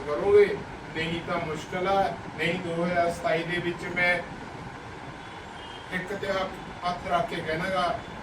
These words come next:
ਵੀ ਦੋ ਹਜ਼ਾਰ ਸਤਾਈ ਦੇ ਵਿੱਚ ਅਸੀਂ ਰਾਸ਼ਟਰੀ ਜਨਸੰਚਾਰ ਦੀ ਸਰਕਾਰ ਤਾਂ ਨਹੀਂ, ਤਾਂ ਪੰਜ ਛੇ ਵਿਧਾਇਕ ਜ਼ਰੂਰ ਲੈ ਕੇ ਆਵਾਂਗੇ।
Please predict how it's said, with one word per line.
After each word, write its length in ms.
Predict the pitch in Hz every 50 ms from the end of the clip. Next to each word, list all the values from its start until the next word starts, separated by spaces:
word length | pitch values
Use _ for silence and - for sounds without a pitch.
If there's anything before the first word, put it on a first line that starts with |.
| - -
ਵੀ 100 | 180 180
ਦੋ 140 | 175 170 165 165 165
ਹਜ਼ਾਰ 220 | 170 165 165 170
ਸਤਾਈ 320 | 165 - - 165 - - -
ਦੇ 120 | 165 165 165
ਵਿੱਚ 280 | 160 - - - 170 165 165 - - - - - - - 151 156
ਅਸੀਂ 240 | 160 156 180 175 165
ਰਾਸ਼ਟਰੀ 400 | 160 156 156 151 - - 170 165
ਜਨਸੰਚਾਰ 760 | - 165 156 156 151 - 160 156 156 - - 160 156 160 160 156
ਦੀ 160 | 160 165 160 -
ਸਰਕਾਰ 400 | 156 147 - 156 156 156 156 160 -
ਤਾਂ 120 | 185 175 170
ਨਹੀਂ, 260 | 170 180 196 202 190 - - - - - - -
ਤਾਂ 100 | 170 170 165 -
ਪੰਜ 300 | 170 165 165 165 160 -
ਛੇ 100 | 170 170
ਵਿਧਾਇਕ 440 | 165 165 165 160 170 165 - - - 147 -
ਜ਼ਰੂਰ 340 | 151 151 170 214 226 202 196
ਲੈ 100 | - -
ਕੇ 120 | - 139 139
ਆਵਾਂਗੇ। 300 | - - 78 - -